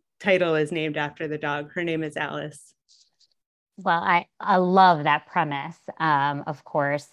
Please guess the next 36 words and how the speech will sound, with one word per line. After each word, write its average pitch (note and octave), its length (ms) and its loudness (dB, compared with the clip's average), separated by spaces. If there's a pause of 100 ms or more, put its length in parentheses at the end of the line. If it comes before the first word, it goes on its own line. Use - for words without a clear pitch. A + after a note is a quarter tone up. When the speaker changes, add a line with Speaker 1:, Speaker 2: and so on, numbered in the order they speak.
(120)
Speaker 2:
and C#3+ 520 -4
I D#3+ 100 -4
hope E3 340 -4
to - 60 -6
be D3+ 120 -2
able D3 160 -2
to C#3+ 40 -4
read C#3+ 300 -4
it. D3 220 -6 (140)
And D3+ 440 -6
I E3 260 -2
especially E3+ 760 -2 (120)
connect G3+ 400 0
with B3+ 160 0
it D#3+ 160 -2
in D#3+ 100 -4
a D#3 80 -2
way D3+ 400 -2
because D3+ 480 -4 (100)
I F3+ 200 2
moved E3+ 360 0
around D3 600 -4
so D3+ 260 -4
much D3 380 -8
growing D3+ 400 0
up E3 320 -2 (260)
and D3+ 580 2 (480)
understand F3+ 840 2
that D#3 180 -2
need D#3 480 -4
for E3+ 220 0
something D#3 880 -2 (200)
to F3+ 120 -2
hold E3+ 240 4
on C#3+ 200 2
to. C#3 200 -14